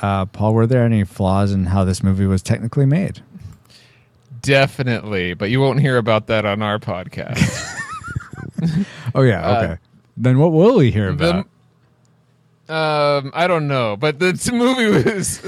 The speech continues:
Speaker 2: the technicals on this movie is, uh, the movie Hook, uh,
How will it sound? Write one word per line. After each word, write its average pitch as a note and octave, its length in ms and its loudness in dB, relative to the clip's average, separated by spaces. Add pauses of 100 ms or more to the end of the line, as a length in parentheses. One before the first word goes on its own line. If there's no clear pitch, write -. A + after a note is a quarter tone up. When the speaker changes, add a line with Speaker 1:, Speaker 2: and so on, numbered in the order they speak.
Speaker 2:
the F3+ 80 -2
technicals E3 560 -4
on C#3+ 140 -4
this C#3+ 160 -6
movie C#3 440 -2 (720)
is, C#3+ 380 0
uh, C#3+ 120 2
the C#3+ 60 -4
movie F3+ 300 0
Hook, E3+ 580 0
uh, C#3 260 0